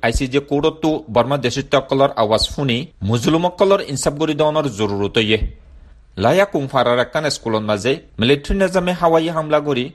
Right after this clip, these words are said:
গুড়াফইন সাতজন উদ্দা লই তেরো জনের মত ইদে মামলা হিয়ানরে উ চমুটুঙে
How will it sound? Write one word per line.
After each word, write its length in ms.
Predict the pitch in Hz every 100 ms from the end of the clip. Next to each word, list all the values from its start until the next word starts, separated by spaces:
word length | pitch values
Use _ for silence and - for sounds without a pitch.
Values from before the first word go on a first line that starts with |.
| -
গুড়াফইন 420 | 95 139 143 160
সাতজন 380 | 165 175 165 175
উদ্দা 220 | 160 131 139
লই 200 | 123 160 - -
তেরো 200 | 120 160
জনের 280 | 185 185 175
মত 260 | 135 127 165
ইদে 140 | 165 165
মামলা 320 | 139 117 110
হিয়ানরে 460 | 110 156 143 104 120 151 -
উ 60 | 147
চমুটুঙে 600 | 143 123 120 120 135 131